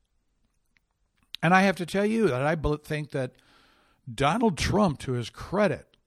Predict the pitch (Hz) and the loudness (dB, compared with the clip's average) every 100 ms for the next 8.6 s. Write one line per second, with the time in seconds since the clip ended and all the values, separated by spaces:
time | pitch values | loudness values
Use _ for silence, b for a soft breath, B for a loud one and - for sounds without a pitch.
0 | _ _ _ _ _ _ - 139 127 185 | _ _ _ _ _ _ -4 -4 -2 -4
1 | 208 - 151 - 127 120 120 110 - _ | -2 -2 -4 -2 -2 0 -2 -6 -12 _
2 | _ _ _ _ 151 135 - 180 214 226 | _ _ _ _ -4 -4 -4 -2 0 0
3 | 202 196 175 156 - - - 180 196 120 | 0 0 0 0 -2 -2 2 4 4 2
4 | - - - _ _ _ _ _ _ _ | -6 -14 -14 _ _ _ _ _ _ _
5 | - 135 123 117 127 110 120 180 165 190 | -8 -4 -2 -4 -4 -2 2 2 0 -2
6 | - 196 165 117 117 113 - _ _ _ | 0 0 0 0 -2 -6 -10 _ _ _
7 | _ _ _ _ _ 127 123 147 143 147 | _ _ _ _ _ -6 0 2 2 0
8 | 135 170 - - - | 2 0 0 -6 -10